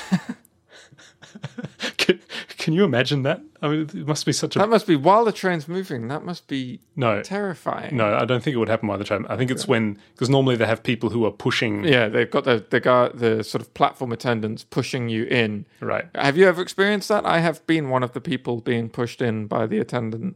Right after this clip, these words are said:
Speaker 1: I have.
Speaker 2: Yeah.
Speaker 1: Any listeners out there who are planning a trip to Japan, heed this advice because it will, uh, it will make your ride on a standard Japanese rush hour train that much more comfortable.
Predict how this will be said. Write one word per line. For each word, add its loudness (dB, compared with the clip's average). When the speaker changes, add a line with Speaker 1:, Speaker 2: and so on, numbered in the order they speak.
Speaker 1:
I -2
have. -2
Speaker 2:
Yeah. -2
Speaker 1:
Any 2
listeners 0
out -2
there 0
who -2
are 2
planning -2
a -4
trip -8
to -8
Japan, -6
heed -2
this 0
advice 0
because 0
it -6
will, 0
uh, -4
it -8
will 0
make 0
your 2
ride 2
on -4
a -8
standard -2
Japanese 0
rush -2
hour 2
train -2
that 2
much -4
more -2
comfortable. -8